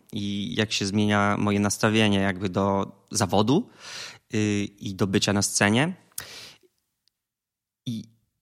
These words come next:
i to wszystko właśnie powodowało, że, że, no, no, że mogłem siebie obserwować i, i, i podjąć taką decyzję, że kurde, już jest na tyle dobrze i na tyle odpocząłem, że,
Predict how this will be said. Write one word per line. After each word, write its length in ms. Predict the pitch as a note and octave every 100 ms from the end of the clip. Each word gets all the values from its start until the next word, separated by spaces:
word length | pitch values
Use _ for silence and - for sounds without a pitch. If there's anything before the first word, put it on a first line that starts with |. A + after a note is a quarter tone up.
| _ _ _
i 60 | A#2
to 220 | - D3+
wszystko 500 | - - - - G2
właśnie 520 | F#2 F2+ - F#2+ G#2+
powodowało, 680 | - A2 G#2+ G#2 G#2 A2 A2
że, 300 | G#2 G#2+ G2 - -
że, 280 | A2 G#2+ - - -
no, 240 | - B2 -
no, 220 | A#2 B2
że 100 | A#2
mogłem 240 | A#2 A#2
siebie 180 | A#2 A#2
obserwować 720 | A2+ A#2 G#2 A2+ C3 - - -
i, 400 | A#2+ A#2 A#2 - _
i, 100 | A2 A2+ -
i 80 | A#2 - _
podjąć 420 | C#3 B2 B2+ B2
taką 260 | A#2+ - A#2
decyzję, 680 | A#2+ - G#2+ F#2 G#2 A2+ C#3 - - _ _ _ _ _ _ _ _ _ -
że 80 | - - _
kurde, 520 | - D4 - - G1+ - _ _ _ _ - - _ _ - -
już 320 | - B2+ -
jest 180 | B2 -
na 80 | C3+
tyle 300 | - D#3+ C#3
dobrze 640 | A2 G2+ A#2+ G2 G2 G#2
i 100 | A2+
na 120 | A#2
tyle 160 | A2+ B2
odpocząłem, 640 | - B2+ - F#2+ F#2+ G2+
że, 420 | A2+ B2 B2+ C3+